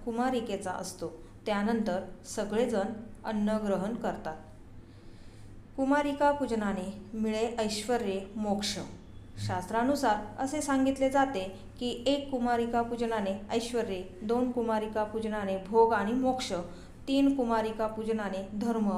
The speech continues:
अर्थ आणि काम, चार कुमारिका पूजनाने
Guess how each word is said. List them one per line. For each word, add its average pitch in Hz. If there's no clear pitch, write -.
अर्थ 208
आणि 208
काम, 190
चार 240
कुमारिका 240
पूजनाने 208